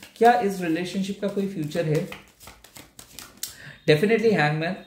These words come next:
जो situations अभी है, अभी तो शायद आप लटक रहे हो, और लटक इसीलिए रहे हो क्योंकि आपके partner आपको clarity भी नहीं दे रहा है और आपको कुछ clarity नहीं भी मिल रहा है। But यहाँ पे आपको क्या, क्या सोचना है कि आपके manifestations काम कर रहे हैं,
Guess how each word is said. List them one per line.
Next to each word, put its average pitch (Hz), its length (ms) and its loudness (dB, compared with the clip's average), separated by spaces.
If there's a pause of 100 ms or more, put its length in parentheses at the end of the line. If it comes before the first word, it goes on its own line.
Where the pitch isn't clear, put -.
(120)
जो 165 140 -4
situations 175 640 -2
अभी 180 300 2
है, 185 80 -2
अभी 151 240 0
तो 190 180 -4
शायद 170 280 2
आप 175 200 0
लटक 135 340 0
रहे 143 140 4
हो, 143 200 -4 (320)
और 165 240 4
लटक 156 300 4
इसीलिए 202 400 6
रहे 196 120 6
हो 214 120 4
क्योंकि 208 220 -4
आपके 165 300 2
partner 156 380 -4
आपको 160 240 -6
clarity 143 420 0
भी 196 140 2
नहीं 196 200 6
दे 196 140 4
रहा 196 120 2
है 208 80 4
और 165 160 2
आपको 139 280 0
कुछ 180 200 -8
clarity 131 400 -2
नहीं 143 240 -4
भी 156 80 0
मिल 127 160 -4
रहा - 140 -10
है। - 200 -16
But 165 120 2 (460)
यहाँ 165 140 2
पे 202 60 6
आपको 196 220 2
क्या, 147 300 2
क्या 165 300 0
सोचना 185 340 -6
है 202 60 -2
कि 208 120 -4
आपके 151 200 -4
manifestations 156 880 -6
काम 156 260 -4
कर 160 180 4
रहे 175 100 0
हैं, - 140 -6